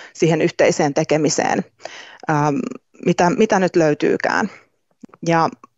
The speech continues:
se, silloin se osallisuuden tunne lisääntyy, eli jokainen voi osallistua sillä itselleen sopivalla tavalla. Eli, eli jos, jos on vaikea esimerkiksi nyt kertoa omista fiiliksistään, niin voi vaikka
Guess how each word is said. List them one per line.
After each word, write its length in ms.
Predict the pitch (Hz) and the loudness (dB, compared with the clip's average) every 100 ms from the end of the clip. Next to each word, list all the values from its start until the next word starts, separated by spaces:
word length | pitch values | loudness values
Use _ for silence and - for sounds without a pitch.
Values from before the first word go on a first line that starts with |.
| _ | _
se, 160 | - 170 - | -2 0 0
silloin 280 | - 220 190 | 2 4 4
se 100 | 160 | 2
osallisuuden 540 | 180 202 160 151 147 | 2 2 2 2 0
tunne 300 | 151 165 147 | 0 2 2
lisääntyy, 500 | 156 175 214 185 160 | 2 4 2 2 2
eli 100 | 156 156 170 | 2 4 2
jokainen 460 | 175 190 151 139 | 4 2 2 0
voi 140 | 143 151 | 0 0
osallistua 540 | 165 170 156 - - | 2 2 0 0 -2
sillä 340 | - - 165 170 - - - - - - - | 0 2 2 0 -6 -20 -20 -20 -20 -16 -2
itselleen 460 | 208 - 185 160 156 | 0 2 4 4 2
sopivalla 480 | 160 165 151 - 156 | 2 2 0 0 -2
tavalla. 440 | 165 170 202 202 190 - 175 - | 0 2 4 2 0 -6 -12 -4
Eli, 340 | 160 156 156 151 _ _ | 0 2 2 0 _ _
eli 200 | 151 160 | -2 2
jos, 260 | 156 165 - - | 4 2 2 2
jos 180 | 165 | 2
on 140 | 165 156 | 2 2
vaikea 360 | 165 165 175 | 2 2 2
esimerkiksi 800 | 156 - - - - - - 135 | 2 0 0 0 -2 -2 0 0
nyt 180 | - 160 | 0 -2
kertoa 600 | - 170 175 170 202 196 180 - - - - | 2 2 2 2 4 2 0 -8 -20 -10 -4
omista 520 | 160 170 - 170 165 185 - | 0 0 0 0 -2 -6 -4
fiiliksistään, 720 | - 165 165 - 151 - 147 143 | 2 2 2 2 -2 0 -2 0
niin 180 | 143 139 | -2 0
voi 200 | 139 120 | 0 2
vaikka 380 | 170 - - | 0 -2 -4